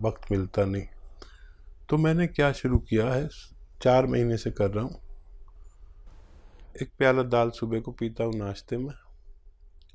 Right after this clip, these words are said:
और इसी तरह का कुछ दोपहर में लेता हूँ, एक प्याले दाल के बराबर, और शाम को जितनी मेरी खुराक है उससे आधा खाना खाता हूँ। दिन में पांच बार गर्म पानी पीता हूँ और एक घंटा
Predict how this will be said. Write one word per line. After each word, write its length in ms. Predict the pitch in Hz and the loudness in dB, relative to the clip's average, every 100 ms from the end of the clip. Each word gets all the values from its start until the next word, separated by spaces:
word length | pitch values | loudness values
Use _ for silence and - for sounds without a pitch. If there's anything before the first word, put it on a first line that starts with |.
| - - | -20 -12
और 320 | 104 95 104 - - - - - | -10 -8 -12 -18 -20 -20 -16 -10
इसी 180 | 113 131 | -8 -6
तरह 280 | 127 120 117 | -2 -2 -4
का 100 | 117 | -6
कुछ 180 | 123 110 | -6 -6
दोपहर 420 | 98 - 101 98 | -6 -2 -2 0
में 120 | 104 | -4
लेता 320 | 98 90 101 | -6 -8 -10
हूँ, 180 | 98 110 - - - - - - | -10 -14 -18 -20 -20 -20 -18 -12
एक 160 | 101 - | -10 -4
प्याले 220 | 104 101 | -4 -4
दाल 280 | 98 92 92 | -6 -6 -6
के 160 | - 95 | -10 -12
बराबर, 460 | 92 90 117 160 | -10 -10 -12 -14
और 140 | 98 107 - - - - - - - - - - - - - - - - | -14 -16 -20 -20 -20 -20 -20 -20 -20 -20 -20 -20 -20 -20 -20 -20 -20 -12
शाम 340 | - 123 127 | -4 -2 -2
को 180 | - 131 | -6 -6
जितनी 340 | 120 - 123 120 | -6 -10 -8 -6
मेरी 140 | 120 | -6
खुराक 440 | - 107 98 98 127 | -6 -6 -6 -6 -10
है 60 | |
उससे 200 | 117 - | -10 -6
आधा 240 | 98 90 98 | -6 -6 -8
खाना 300 | - 90 90 | -8 -8 -8
खाता 340 | - 110 - 117 | -10 -12 -8 -8
हूँ। 160 | 127 | -6
दिन 140 | 131 135 | -4 -4
में 120 | 131 | -6
पांच 300 | - 123 120 | -4 -4 -2
बार 220 | 120 110 | -4 -2
गर्म 240 | 104 101 104 | -2 -4 -4
पानी 280 | 107 104 110 | -6 -6 -6
पीता 320 | - 104 113 | -10 -10 -10
हूँ 140 | 123 - - - - - - - - - | -12 -14 -20 -20 -20 -20 -20 -20 -20 -12
और 180 | 110 110 | -8 -6
एक 80 | 120 | -6
घंटा 360 | 117 113 110 | -8 -10 -6